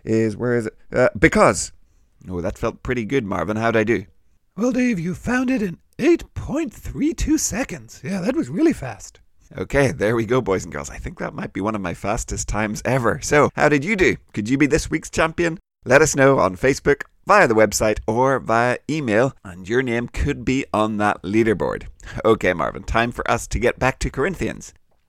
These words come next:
Speaker 2: Yeah, let's do it, Dave.
Speaker 1: So, one week in, well, we've heard how the Corinthians were arguing about which teacher they were following. And we've heard Paul telling them how foolish that was. They weren't saved by a teacher or by fancy words. They were saved by Jesus,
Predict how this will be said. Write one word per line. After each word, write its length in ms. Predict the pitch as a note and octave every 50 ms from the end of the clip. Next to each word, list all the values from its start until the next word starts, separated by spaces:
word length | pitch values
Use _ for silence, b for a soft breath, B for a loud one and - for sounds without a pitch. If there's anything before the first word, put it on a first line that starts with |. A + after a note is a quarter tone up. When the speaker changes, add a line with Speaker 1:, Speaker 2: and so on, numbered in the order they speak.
| _ - -
Speaker 2:
Yeah, 220 | D3 A#3 B3 G#3+
let's 180 | F#3+ G3+ - -
do 140 | - F#4
it, 80 | F#4+ -
Dave. 280 | - C3 G#2+ - - - _ _ _ _ _ _
Speaker 1:
So, 260 | _ - A2+ F#2 C#2+
one 300 | - - G#2 C#3 F3 G3
week 200 | F#3 G3 F#3 -
in, 240 | - F#2+ F2 F2+ b b b b b
well, 180 | A#2 A#2 - -
we've 160 | A#2+ A#2+ A#2
heard 320 | - - - D#3 E3+ D#3+ D3
how 180 | B2+ B2+ B2
the 80 | A#2 A#2
Corinthians 540 | - A#2 G2+ F#2+ F2+ - F#2 F#2 F#2+ F#2 F#2
were 160 | F#2 - -
arguing 500 | G2+ G#2+ G#2+ G#2+ G2 G2 G2+ G2 F#2+ F2+
about 300 | F2 E2+ F2+ E2 - -
which 320 | F2 F#2+ A2 - - - -
teacher 460 | - - C3+ - - - - E2+ E2
they 100 | D#2+ D2+
were 140 | D#2 E2 F2+
following. 480 | - - C3+ B2+ G2+ D2+ B1+ A1 b b b b b b b b b -
And 140 | A2 C#3
we've 140 | F#3+ G3+ -
heard 240 | - A2 G#2+ G#2 G2
Paul 240 | - G#2+ G2+ G#2 G#2+
telling 300 | - - F2+ F2 F2+ F#2
them 120 | G2 G2
how 140 | G2 A2+ A2+
foolish 380 | - - - G#3 G3 G3 - -
that 180 | G2 F#2+ -
was. 300 | - D3 C3+ G2+ F2 F2+
They 100 | - F#2+
weren't 240 | F#2+ A2 C3+ D#3+ -
saved 420 | - - - F3+ G#3 G3+ E3 -
by 180 | - F#2 E2 D2
a 40 | -
teacher 420 | - - E2 - - - - D2
or 220 | F2+ A2+ C3+ D#3 D3
by 200 | A#2 C3 A#2 G#2+
fancy 380 | - G2+ E2 F2+ - - F2+
words. 320 | D#2+ E2 D#2 C2 - - B B B B B B B B
They 80 | - G2
were 80 | F#2
saved 420 | G2 - - A#2+ B2 B2 A#2+ A#2 -
by 180 | A2+ G#2+ G#2
Jesus, 580 | F#2+ - E2+ E2 C#2 - - - - - -